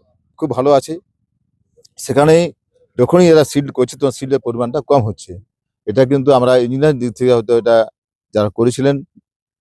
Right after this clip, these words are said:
এস্টিমেটটা, এস্টিমেটটা করার সময় এটা ভুল ছিল। আমরা দেখছি এটা কীভাবে এটাকে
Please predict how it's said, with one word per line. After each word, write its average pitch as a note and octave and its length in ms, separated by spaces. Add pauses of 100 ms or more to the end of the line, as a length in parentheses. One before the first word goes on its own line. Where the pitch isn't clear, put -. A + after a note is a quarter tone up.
(100)
এস্টিমেটটা, C3 560
এস্টিমেটটা A#2 400
করার A2+ 160
সময় A#2+ 120
এটা A#2+ 80
ভুল G#2 200
ছিল। G2 240 (500)
আমরা G#2 160
দেখছি B2 280
এটা C3 140
কীভাবে A2+ 320
এটাকে G#2+ 260